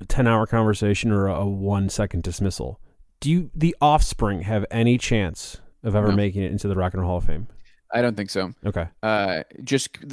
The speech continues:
Speaker 2: it's, there's, I mean, as you know, the biggest selling independent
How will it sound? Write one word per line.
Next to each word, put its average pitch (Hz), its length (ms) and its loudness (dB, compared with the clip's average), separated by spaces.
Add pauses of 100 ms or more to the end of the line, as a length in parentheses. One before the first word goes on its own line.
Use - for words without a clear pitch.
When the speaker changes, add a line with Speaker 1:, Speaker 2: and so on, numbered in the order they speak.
Speaker 2:
it's, 131 260 0
there's, 131 560 2
I 127 80 0
mean, 120 340 -2 (540)
as 151 220 2
you 170 120 4
know, 123 560 2
the 117 200 -2
biggest 127 640 0
selling 107 680 0
independent 104 720 -6